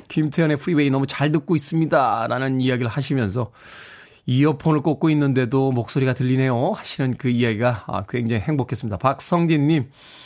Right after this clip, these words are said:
감사드립니다. 그때 사주신 빵 아주 맛있게 먹었습니다. 그 집이 제가 아는 지인의 옆 가게라서 그냥 아무 생각 없이 갔는데 빵이 굉장히 맛있더군요.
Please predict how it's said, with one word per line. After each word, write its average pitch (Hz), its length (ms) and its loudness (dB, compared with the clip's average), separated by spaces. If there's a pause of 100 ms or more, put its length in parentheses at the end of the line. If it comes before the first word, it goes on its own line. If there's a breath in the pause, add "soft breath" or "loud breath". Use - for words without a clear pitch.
(280 loud breath)
감사드립니다. 135 720 2
그때 147 420 0
사주신 139 560 0
빵 147 360 2
아주 - 260 -2
맛있게 151 300 0
먹었습니다. 127 380 -2 (360 loud breath)
그 143 200 0
집이 170 480 0 (360 loud breath)
제가 165 260 2
아는 175 180 2
지인의 170 600 2
옆 131 200 0
가게라서 165 380 0
그냥 139 420 0
아무 98 300 0
생각 160 160 4
없이 131 140 -2
갔는데 139 340 0
빵이 151 300 2
굉장히 160 280 0
맛있더군요. 147 840 0